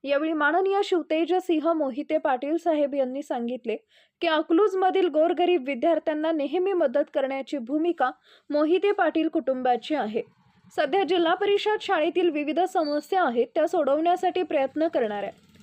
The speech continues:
जिल्हा परिषद शाळेतील शिक्षक चांगले अध्यापनाचं काम करत आहेत.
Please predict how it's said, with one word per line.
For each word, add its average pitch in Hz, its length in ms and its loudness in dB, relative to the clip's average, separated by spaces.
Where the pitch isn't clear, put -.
जिल्हा 370 260 2
परिषद 427 460 2
शाळेतील 381 480 0
शिक्षक 381 360 -2
चांगले 320 300 0
अध्यापनाचं 320 760 0
काम 294 300 -2
करत 262 360 0
आहेत. 226 260 -2